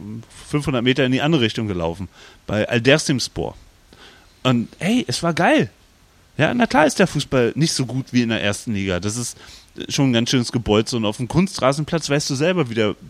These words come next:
Ball wie ein Flummi hin und her hüpft. Aber du hast noch irgendwie was,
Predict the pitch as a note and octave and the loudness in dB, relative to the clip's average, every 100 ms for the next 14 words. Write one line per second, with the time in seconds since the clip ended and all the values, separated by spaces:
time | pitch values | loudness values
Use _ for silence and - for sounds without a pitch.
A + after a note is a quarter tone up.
0 | - G2+ G#2+ A2+ A#2 - B2+ A#2+ A#2 G#2 | -2 0 2 0 -4 0 2 2 0 0
1 | G#2 G2+ G2 F2 - - - - - - | 0 0 0 -2 -8 -20 -20 -20 -20 -20
2 | _ C3 B2 G#2 F#2+ - - - - - | _ 2 4 2 -2 -16 -20 -20 -20 -20
3 | - - - - _ A#2+ G#2+ G2 C3+ A#2 | -20 -20 -20 -20 _ 0 0 0 0 -2
4 | F#2 - D#3 F#3+ D#3 D#3 C#3+ D#3 - | 0 2 4 2 -2 -2 0 -2 -6